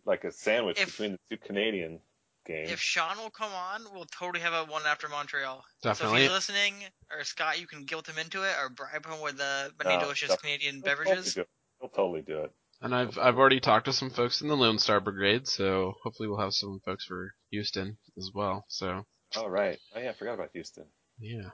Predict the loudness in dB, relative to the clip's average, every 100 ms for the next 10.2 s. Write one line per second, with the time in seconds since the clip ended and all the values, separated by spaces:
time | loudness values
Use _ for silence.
0 | -12 -8 -6 0 0 0 -2 -2 0 0
1 | -2 0 0 0 -6 -8 -8 -8 -6 -6
2 | -4 -4 -4 -4 0 0 0 0 2 2
3 | 0 -2 -8 -6 -4 -6 -6 -10 -10 -16
4 | -18 -20 -20 _ _ _ -20 -20 -20 _
5 | -10 -8 -10 _ -8 -6 -6 -8 -18 _
6 | _ _ _ _ _ _ _ _ -18 -14
7 | -14 _ _ _ -20 -20 -20 -14 -4 -4
8 | -2 -4 -4 -8 -10 0 4 6 4 0
9 | 0 -2 0 2 2 2 2 2 -2 -6
10 | -6